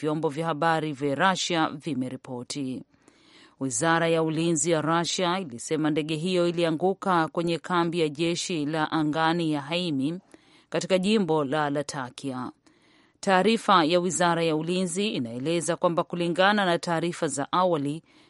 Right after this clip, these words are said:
tatizo la kiufundi huenda likawa chanzo cha ajali.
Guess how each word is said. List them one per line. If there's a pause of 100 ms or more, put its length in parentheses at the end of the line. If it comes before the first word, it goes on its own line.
tatizo
la
kiufundi
huenda
likawa
chanzo
cha
ajali.